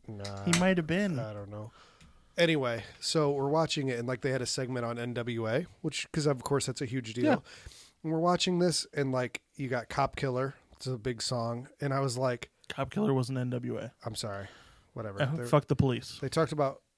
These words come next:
Speaker 1: Cop Killer, then so they
Speaker 2: Cop
Speaker 1: were
Speaker 2: Killer
Speaker 1: doing
Speaker 2: was who's, uh, um, God, I
Speaker 1: Doctor
Speaker 2: trying,
Speaker 1: Dre?
Speaker 2: uh, Ice-T. I'm, <sighs> I'm ninety-five percent sure it was Ice-T, but it could have been Ice Cube.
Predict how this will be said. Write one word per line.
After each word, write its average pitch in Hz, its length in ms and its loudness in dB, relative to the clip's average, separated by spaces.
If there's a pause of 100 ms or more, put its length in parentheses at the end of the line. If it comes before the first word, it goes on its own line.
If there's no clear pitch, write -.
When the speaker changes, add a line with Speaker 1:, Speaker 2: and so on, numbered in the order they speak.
(120)
Speaker 1:
Cop 127 260 -2
Killer, 120 320 -2
then 120 260 -6
so 135 160 -2
they 127 100 -2
Speaker 2:
Cop 151 100 8
Speaker 1:
were 151 60 0
Speaker 2:
Killer 151 220 10
Speaker 1:
doing 135 100 10
Speaker 2:
was 131 440 6 (120)
who's, 135 340 6
uh, 123 460 -2 (160)
um, - 480 -4 (2000)
God, - 100 -14 (260)
I 127 60 -10 (260)
Speaker 1:
Doctor 120 240 -6
Speaker 2:
trying, 143 140 2
Speaker 1:
Dre? 139 200 0
Speaker 2:
uh, 120 160 -8
Ice-T. 135 600 0 (1400)
I'm, 143 220 -2 (1300)
<sighs> - 40 -10 (800)
I'm 147 260 8
ninety-five 156 640 10
percent 147 280 6
sure 143 160 10
it - 20 12
was 131 120 8
Ice-T, 131 440 4
but 120 120 -2
it 123 60 -8
could 135 160 0
have 127 60 4
been 123 100 2
Ice 123 180 0
Cube. 120 260 -6